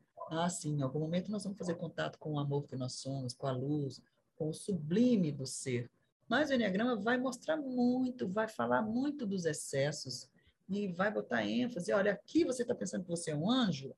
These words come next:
aqui é o seu, é a,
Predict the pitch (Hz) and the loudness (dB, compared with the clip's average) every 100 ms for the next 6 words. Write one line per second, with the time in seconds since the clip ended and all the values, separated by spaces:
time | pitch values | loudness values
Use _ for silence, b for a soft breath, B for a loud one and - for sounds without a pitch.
0 | - 185 - 311 285 254 - 202 185 - | -6 -6 -2 0 2 0 -2 -2 -2 -2
1 | 175 160 - _ _ _ _ _ _ _ | -4 -4 -10 _ _ _ _ _ _ _
2 | _ _ _ _ _ _ _ 151 - - | _ _ _ _ _ _ _ -14 -10 -4
3 | 170 | -4